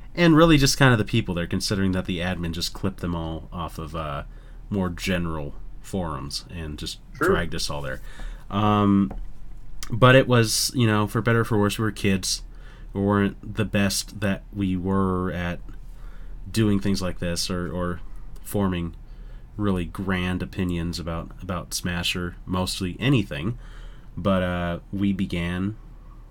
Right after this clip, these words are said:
Speaker 1: together. Zantok started, I think, a year before me. So he was in two thousand six, I was in two thousand seven. But we, we became great friends through Mercurius, which was a forum dedicated to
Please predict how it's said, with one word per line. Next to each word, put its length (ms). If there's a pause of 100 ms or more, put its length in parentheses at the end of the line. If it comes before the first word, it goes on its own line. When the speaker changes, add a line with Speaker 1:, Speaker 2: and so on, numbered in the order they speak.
(120)
Speaker 1:
together. 480 (160)
Zantok 500
started, 400 (140)
I 80
think, 180
a 40
year 160
before 260
me. 240 (480)
So 240
he 100
was 140
in 80
two 120
thousand 240
six, 220
I 60
was 140
in 60
two 140
thousand 320
seven. 400 (500)
But 300
we, 360
we 180
became 540 (100)
great 300
friends 380
through 160
Mercurius, 760
which 360
was 400
a 160
forum 580 (480)
dedicated 680
to 520